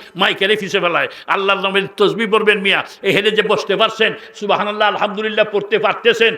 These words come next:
শুকরিয়া আদায় করেন যে, "আল্লাহ তাআলা, এই সময় যদি মাহফিলে না আসতাম, দোকানে বইলে চা খাইতাম, গল্প গুজব করতাম, যারা বিড়ি খায়, হেরা বিড়ি টানতো, আর তার থেকে এনে যে আল্লাহ তাআলা ফেরেশতার মজলিসের মধ্যে বসায় দিয়েছেন,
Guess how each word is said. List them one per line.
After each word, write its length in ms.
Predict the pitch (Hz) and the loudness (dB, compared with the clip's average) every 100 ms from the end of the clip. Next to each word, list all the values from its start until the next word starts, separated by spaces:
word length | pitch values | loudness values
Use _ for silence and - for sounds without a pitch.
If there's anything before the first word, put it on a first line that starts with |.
| - - | -8 -8
শুকরিয়া 460 | 240 233 214 214 196 | -6 -6 0 2 2
আদায় 200 | 196 190 | 2 0
করেন 340 | 180 233 226 - - | 2 2 2 -4 -4
যে, 100 | 214 | 0
"আল্লাহ 300 | 190 208 202 | 0 0 0
তাআলা, 340 | 202 185 180 - - | 0 2 0 -2 0
এই 160 | 214 220 | 0 2
সময় 320 | 220 220 214 | 0 0 0
যদি 240 | 185 208 | 0 -2
মাহফিলে 480 | 202 226 - 233 269 | 0 0 0 0 2
না 140 | 269 | 2
আসতাম, 360 | 262 - 254 233 - 180 | 0 0 0 0 -6 -4
দোকানে 340 | 233 226 220 | 0 2 2
বইলে 240 | 214 220 240 | 4 4 4
চা 220 | - 226 | 2 0
খাইতাম, 420 | 233 220 233 202 | 0 0 0 0
গল্প 200 | 185 214 | 0 0
গুজব 360 | 208 196 202 190 | 2 2 2 2
করতাম, 420 | 196 190 254 190 - - | 0 2 0 0 -4 0
যারা 240 | 208 220 | 2 2
বিড়ি 240 | 185 233 208 | 0 0 2
খায়, 200 | 226 214 | 2 2
হেরা 200 | 220 202 | 2 0
বিড়ি 220 | 226 214 | 0 2
টানতো, 400 | 214 165 190 - - | 0 2 0 0 -2
আর 80 | 185 | -4
তার 220 | - 226 240 - | -2 -2 -2 -2
থেকে 280 | 247 254 247 | 0 0 -2
এনে 300 | - 220 240 | 0 2 2
যে 120 | 233 240 | 2 0
আল্লাহ 240 | - 220 208 | 0 0 0
তাআলা 280 | 202 208 - - - | 2 2 0 -8 -2
ফেরেশতার 540 | - 233 226 - 254 | 0 0 -2 0 2
মজলিসের 520 | 226 208 208 214 247 226 | 2 2 0 0 0 0
মধ্যে 220 | 214 220 | -2 -2
বসায় 400 | 202 - 185 233 | -2 0 0 0
দিয়েছেন, 320 | 190 226 | 0 -2